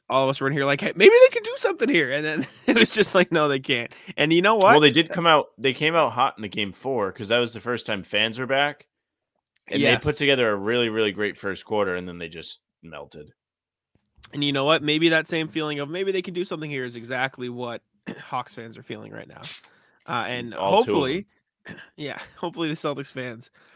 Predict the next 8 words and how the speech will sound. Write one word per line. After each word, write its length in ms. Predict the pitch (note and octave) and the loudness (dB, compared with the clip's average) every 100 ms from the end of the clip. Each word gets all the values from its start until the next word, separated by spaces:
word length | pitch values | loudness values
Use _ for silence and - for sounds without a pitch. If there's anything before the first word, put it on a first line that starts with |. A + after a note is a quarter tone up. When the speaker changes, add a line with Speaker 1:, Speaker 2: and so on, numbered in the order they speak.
| - - - | -20 -20 -6
Speaker 1:
or 80 | B2 | -6
excuse 260 | B2 B2+ | -4 -6
me, 80 | A#2 | -6
the 80 | A2+ | -8
Celtics 440 | A#2+ B2 A#2+ A2+ | -6 -6 -6 -10
respond 540 | A#2+ A2+ - A2+ A2 F#2+ | -12 -12 -10 -8 -8 -12
and, 240 | G#2+ G2+ | -14 -14
and 260 | F#2 A2 G#2 | -16 -18 -20